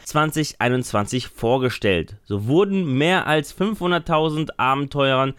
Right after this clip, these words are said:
eine neue Klasse und die Roadmap für die kommenden Monate präsentiert. Die Korsarin ist eine Schwertkämpferin, die die Macht des Meeres nutzt, um sich in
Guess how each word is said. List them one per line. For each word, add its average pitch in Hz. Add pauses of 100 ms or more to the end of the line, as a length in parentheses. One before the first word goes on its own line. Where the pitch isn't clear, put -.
eine 123
neue 120
Klasse 147
und 156
die 135
Roadmap 120
für 180
die 151
kommenden 117
Monate 104
präsentiert. 104 (160)
Die 117
Korsarin 170
ist 165
eine 143
Schwertkämpferin, 143
die 143
die 139
Macht 127
des 120
Meeres 113
nutzt, 117
um 165
sich 143
in 123